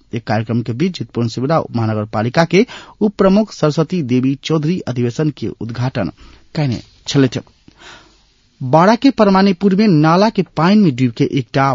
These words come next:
बालक के मृत्यु भेल अछि। मुनिहार में परमानीपुर गांवपालिका वार्ड नंबर चार चैनपुर निवासी विनय शाह सोनार के सोलह महीना के बेटा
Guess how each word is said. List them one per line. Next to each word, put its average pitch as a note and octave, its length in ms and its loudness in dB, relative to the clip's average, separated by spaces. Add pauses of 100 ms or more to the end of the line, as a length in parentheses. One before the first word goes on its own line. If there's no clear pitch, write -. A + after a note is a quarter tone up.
(100)
बालक C3+ 320 -2
के A#2+ 100 -4
मृत्यु G#2 280 -2
भेल F#2 120 -6
अछि। - 180 0 (180)
मुनिहार B2+ 400 0
में E3+ 120 -2
परमानीपुर A#2 640 -2
गांवपालिका C3 600 -2
वार्ड A2+ 240 -2
नंबर A2 180 0
चार D3+ 360 2 (280)
चैनपुर G#3 420 2
निवासी G3+ 380 2
विनय C#3 360 2
शाह E3 200 -2
सोनार A#2 400 -2
के C#3+ 180 -4
सोलह F#3+ 600 0
महीना D3+ 380 0
के A#2+ 160 -6
बेटा D3 420 2